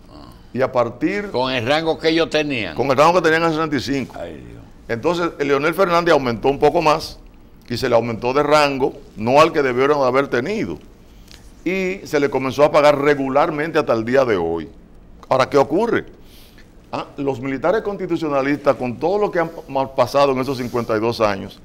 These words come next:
Speaker 2: la mayoría está muy enfermo y el dinerito que ganan de la pensión no le alcanza ni para comprar la mitad de la medicina, porque todos tenemos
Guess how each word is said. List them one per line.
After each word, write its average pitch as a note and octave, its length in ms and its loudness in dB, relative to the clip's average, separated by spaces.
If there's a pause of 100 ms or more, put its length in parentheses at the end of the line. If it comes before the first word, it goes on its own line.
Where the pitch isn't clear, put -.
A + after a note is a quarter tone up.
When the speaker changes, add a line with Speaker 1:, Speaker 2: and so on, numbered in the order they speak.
(200)
Speaker 2:
la C3 140 4
mayoría C3 460 0
está C#3+ 180 2
muy C3+ 160 -2
enfermo G#2 640 0 (480)
y C3+ 140 2
el C#3+ 160 6
dinerito C#3+ 560 2
que F#3 100 -2
ganan D#3+ 280 0
de D3 80 0
la C#3 120 4
pensión A#2+ 400 -2
no C3+ 120 2
le D#3+ 80 4
alcanza D3 360 0
ni C#3 100 -6
para A#2+ 260 -2
comprar A#2 340 -2
la C#3 100 2
mitad A#2+ 300 0
de B2 60 0
la B2 100 0
medicina, A#2 420 -4
porque A#2 280 -4
todos D#3 360 -4
tenemos C3+ 460 -8